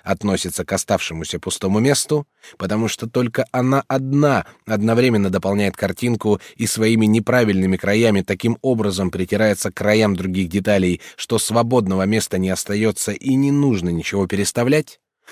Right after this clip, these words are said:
так и инфантильные сцены по своему содержанию оказываются неопровержимыми дополнениями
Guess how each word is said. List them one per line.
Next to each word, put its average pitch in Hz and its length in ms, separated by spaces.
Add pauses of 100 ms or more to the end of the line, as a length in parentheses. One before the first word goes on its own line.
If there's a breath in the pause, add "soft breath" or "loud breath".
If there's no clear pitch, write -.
(240 loud breath)
так 160 280
и 151 160
инфантильные 156 680
сцены 110 600 (200 loud breath)
по 107 80
своему 110 340
содержанию 110 720
оказываются 110 580
неопровержимыми 107 1000
дополнениями 117 960